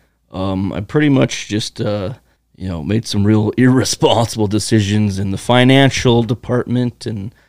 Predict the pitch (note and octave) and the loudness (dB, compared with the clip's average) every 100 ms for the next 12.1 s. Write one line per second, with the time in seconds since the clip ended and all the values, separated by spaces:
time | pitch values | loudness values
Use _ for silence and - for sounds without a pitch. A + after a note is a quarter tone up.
0 | _ _ - - D#3+ G3+ F#3+ E3 D3+ B2 | _ _ -16 0 4 6 6 6 6 2
1 | G#2 A2+ F2 - - D#2+ - G#2 - E2+ | 0 0 -2 -6 -10 -10 -10 -12 -12 -12
2 | F#2 F2+ E2+ F2+ F2+ F#2+ - _ _ _ | -12 -12 -12 -12 -12 -14 -16 _ _ _
3 | - G#2+ C#3+ D#3 D3+ C#3+ C#3 C3+ C#3 C#3 | -6 0 2 4 4 2 4 6 6 6
4 | C3+ A2+ A#2+ A2 G#2 F#2 - _ _ _ | 4 2 2 2 2 -2 -6 _ _ _
5 | _ G2 F#2 A2+ A2 - A#2 A2 G#2+ G#2 | _ -8 -2 0 0 2 2 2 0 -2
6 | G2+ G#2 G#2 - G#2+ G#2 G#2 G#2 A2+ C3 | -2 -2 -2 -2 -6 -6 -4 -6 -6 -8
7 | - - - _ - - F#2+ G2 G2+ A2 | -12 -16 -20 _ -12 -10 -8 -10 -10 -10
8 | A2+ A2+ A2+ B2 B2 A#2 A#2 A2+ A#2+ _ | -6 -4 0 2 2 2 0 0 -4 _
9 | _ _ _ A2+ - A#2 A2 - A#2 G#2 | _ _ _ -8 0 0 0 0 -2 -2
10 | - G#2 G#2 G#2 - G2+ G2 A2 G#2+ G#2 | -4 -4 -2 -4 -6 -8 -6 -6 -6 -8
11 | G2+ A2 - A2 G#2+ A#2+ G2+ A2 G#2+ G#2 | -6 -8 -6 -8 -6 -6 -6 -6 -6 -8